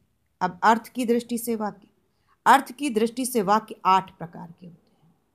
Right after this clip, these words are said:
पहला है विधानवाचक वाक्य, दूसरा है प्रश्नवाचक वाक्य, फिर तीसरा आज्ञावाचक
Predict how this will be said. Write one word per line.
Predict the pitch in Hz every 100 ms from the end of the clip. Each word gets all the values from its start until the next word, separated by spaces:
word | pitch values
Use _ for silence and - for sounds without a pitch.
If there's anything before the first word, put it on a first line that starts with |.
| _ _ _ _ _ _ _ _ _ -
पहला | 208 233
है | 226
विधानवाचक | 180 185 175 160 190 208 226 233 247 -
वाक्य, | 247 247 - _ _ _ _ _ _ _ _ _ _ _ _
दूसरा | 170 190 185 208
है | 196 196
प्रश्नवाचक | 175 175 214 220 240 269 - -
वाक्य, | 214 _ _ _ _ _ _ _ _ _ _
फिर | 233 226 -
तीसरा | 214 208 208
आज्ञावाचक | 180 - 175 170 170 220 240 226